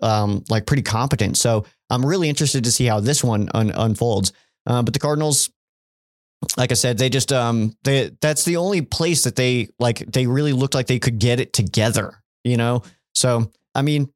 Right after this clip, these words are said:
we'll see what, what, what, what happens with that. But I also, I like some of their, their coaches.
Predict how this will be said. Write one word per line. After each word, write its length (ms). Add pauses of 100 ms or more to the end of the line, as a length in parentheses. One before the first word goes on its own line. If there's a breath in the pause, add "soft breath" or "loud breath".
we'll 120
see 200
what, 260
what, 260
what, 320
what 140
happens 280
with 80
that. 180
But 160
I 120
also, 240
I 140
like 220
some 180
of 60
their, 300
their 240
coaches. 500